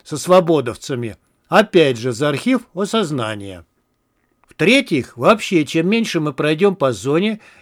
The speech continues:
и чем меньше будем светиться в обжитых местах, тем лучше для всех. Поэтому предлагаю зайти с востока, через станцию Зимовище.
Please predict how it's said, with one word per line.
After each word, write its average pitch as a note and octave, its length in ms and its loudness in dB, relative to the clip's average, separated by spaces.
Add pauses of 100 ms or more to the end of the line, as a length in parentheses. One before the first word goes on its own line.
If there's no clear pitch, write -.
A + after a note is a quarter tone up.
и B2 100 -6
чем F3 220 2
меньше A3+ 280 0
будем F3 280 0
светиться F3 560 -2
в C#3 60 -2
обжитых D3 520 -4
местах, E3+ 560 -2 (360)
тем C#3+ 180 0
лучше B3 300 0
для A3 180 0
всех. A#2 540 -8 (580)
Поэтому A3 460 4
предлагаю E3 640 2
зайти E3+ 360 2
с G3+ 120 -6
востока, F3 720 0 (260)
через D3 320 -2
станцию G#3+ 500 0
Зимовище. F#3 880 -4